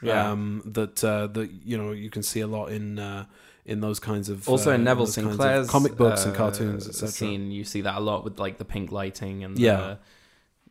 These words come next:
Speaker 1: the, you know. Actually, interesting, is that,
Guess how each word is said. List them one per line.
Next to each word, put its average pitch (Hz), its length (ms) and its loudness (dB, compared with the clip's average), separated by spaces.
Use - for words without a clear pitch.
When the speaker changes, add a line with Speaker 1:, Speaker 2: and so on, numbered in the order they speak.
Speaker 1:
the, 101 280 -12
you 110 200 -2
know. 85 200 -6
Actually, 175 300 2
interesting, 151 480 0
is 113 200 -2
that, 139 320 2